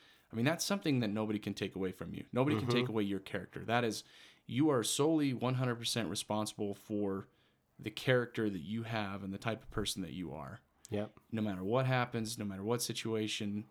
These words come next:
Speaker 1: no matter where you're at, you, that cannot be taken away from you. And so you
Speaker 2: Mm-hmm.
Speaker 1: have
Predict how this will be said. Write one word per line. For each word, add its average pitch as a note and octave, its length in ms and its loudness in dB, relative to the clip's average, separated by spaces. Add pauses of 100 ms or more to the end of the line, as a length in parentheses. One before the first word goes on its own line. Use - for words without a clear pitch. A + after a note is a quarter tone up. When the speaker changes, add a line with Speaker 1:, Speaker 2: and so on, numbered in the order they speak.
(180)
Speaker 1:
no G2+ 80 -6
matter G2 280 -6
where A2 180 2
you're A#2+ 220 2
at, G#2 280 -2 (1400)
you, C#3 580 0 (360)
that B2+ 200 2
cannot A#2+ 320 0
be A2 80 -2
taken A2 260 -2
away B2+ 160 0
from - 200 -8
you. - 220 -10
And A2 120 -4
so G#2+ 100 2
you A2 200 2
Speaker 2:
Mm-hmm. A2 80 0
Speaker 1:
have G#2 440 -2